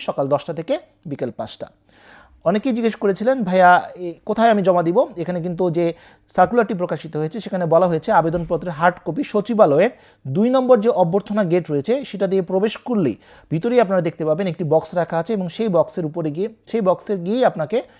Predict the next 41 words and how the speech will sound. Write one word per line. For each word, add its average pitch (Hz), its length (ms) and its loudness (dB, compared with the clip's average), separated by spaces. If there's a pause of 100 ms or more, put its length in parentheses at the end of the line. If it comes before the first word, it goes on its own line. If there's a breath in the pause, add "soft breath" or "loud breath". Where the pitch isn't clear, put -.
(220 soft breath)
এই 240 240 2
আবেদনপত্রটি 165 840 0 (280)
সাবমিট 131 340 -4
করতে - 260 -16
হবে। 80 180 -14 (420 soft breath)
আশা 190 220 2
করি 202 240 0
ডকুমেন্টসের 233 580 0
ব্যাপারে 175 280 2
আপনার 165 360 0
একদম 156 380 -2 (100)
ক্লিয়ার 190 280 4
ধারণা 143 280 -6
হয়ে 123 200 -8
গেছে, 110 180 -14
অর্থাৎ 131 180 -16
কী 196 100 -6
কী 202 100 -4
ডকুমেন্টস 190 460 2
কোথায় 185 240 -2
কী 156 160 -6
লাগবে। 107 360 -2 (680 soft breath)
বন্ধুরা, 214 220 4
পরবর্তী 233 480 2
ভিডিওতে 185 540 -2
আমি 160 380 -4
কিভাবে 254 300 2
আবেদন 170 320 4
করতে 151 240 -6
হবে 151 120 -2
অনলাইনে, 143 500 -2 (200)
প্রথম 175 300 -4
কাজ, 165 240 4
দ্বিতীয় 160 300 -2
কাজ, 202 240 0
এই 160 120 -2
বিষয়গুলো 160 380 -4
নিয়ে 170 120 -2
আলোচনা 165 320 -2
করব। 202 160 -4
পাশাপাশি 262 540 -4